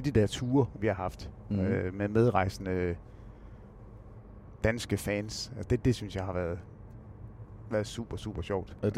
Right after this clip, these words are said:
Speaker 2: det
Speaker 1: Øh,
Speaker 2: bedste?
Speaker 1: jeg ved ikke, om det er det bedste. Det, det kan jeg simpelthen ikke rangere, for der er så mange gode, øh, oplevelser
Speaker 2: Ja.
Speaker 1: med det.
Speaker 2: Hvad er det bedste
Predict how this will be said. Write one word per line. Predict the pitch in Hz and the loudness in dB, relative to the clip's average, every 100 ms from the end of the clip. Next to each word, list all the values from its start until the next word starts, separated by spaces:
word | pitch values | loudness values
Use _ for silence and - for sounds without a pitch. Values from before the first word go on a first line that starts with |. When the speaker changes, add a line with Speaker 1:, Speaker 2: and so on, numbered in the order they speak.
| 127 | 2
Speaker 2:
det | 90 | 2
Speaker 1:
Øh, | 90 | 4
Speaker 2:
bedste? | 87 90 | 4 2
Speaker 1:
jeg | 87 - - - - - - - - | -2 -4 -14 -16 -16 -16 -18 -16 -14
ved | - | -10
ikke, | 95 | -8
om | 95 | -6
det | 87 | -8
er | |
det | - - - | -8 -12 -8
bedste. | 104 - - - - - - - - - - - - | -6 -6 -8 -10 -12 -18 -18 -20 -20 -18 -18 -18 -2
Det, | 123 123 | 0 0
det | 120 | 2
kan | |
jeg | 120 | 2
simpelthen | 110 117 | 4 4
ikke | 131 92 | 2 0
rangere, | 98 - 123 110 | -4 0 2 2
for | 85 107 | 2 6
der | |
er | 113 | 8
så | 120 135 | 8 4
mange | 113 110 131 | 4 4 2
gode, | 117 117 135 135 - - - 104 | 4 6 6 2 -2 -18 -8 -2
øh, | 101 98 | 2 2
oplevelser | 110 - 110 90 85 - - - - - - | 2 2 0 0 -2 -8 -12 -20 -20 -14 -4
Speaker 2:
Ja. | 104 110 - - | -2 -4 -10 -10
Speaker 1:
med | 104 104 | -2 0
det. | 95 - - - 185 | 0 -2 -8 -10 -8
Speaker 2:
Hvad | 104 | -6
er | 120 | -6
det | 110 - | -8 -8
bedste | - - - | -8 -8 -6